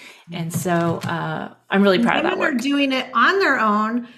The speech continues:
Speaker 2: They're doing it in groups. They're doing it at their churches. I mean, it, it can be across different platforms, right?
Speaker 1: Absolutely. Thank you for reining me in 'cause I was rambling a little bit.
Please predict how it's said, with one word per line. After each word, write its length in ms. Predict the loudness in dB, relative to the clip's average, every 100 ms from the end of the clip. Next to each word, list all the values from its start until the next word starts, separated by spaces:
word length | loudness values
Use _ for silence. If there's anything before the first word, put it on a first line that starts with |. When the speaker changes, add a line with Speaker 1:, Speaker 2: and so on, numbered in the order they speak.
| _ -6
Speaker 2:
They're 140 | -4
doing 300 | 0 2 2
it 100 | 2
in 160 | 0 0
groups. 480 | 0 0 -2 -6 -6
They're 120 | -4
doing 240 | -2 -2 -2
it 220 | -2 -4 -4
at 180 | -4
their 140 | -4 -6
churches. 840 | -4 -4 -4 -2 2 2 0 -4 -6
I 40 |
mean, 180 | -2 -2
it, 140 | 0
it 180 | -2 -2
can 300 | 0 0 2
be 280 | 2 4 2
across 600 | 0 -6 0 2 2 -2
different 300 | -12 -10 -10
platforms, 560 | -4 -4 -4 -10 -10 -8
right? 400 | -4 -2 -4 -2 0
Speaker 1:
Absolutely. 600 | 0 0 2 4 2 2
Thank 280 | 2 2
you 80 | 2
for 120 | 0
reining 300 | 0 2 2
me 160 | 2 2
in 100 | 0
'cause 140 | 0
I 60 | 0
was 140 | 0
rambling 360 | 2 2 2 2
a 40 |
little 200 | 2 2
bit. 280 | 2 2 0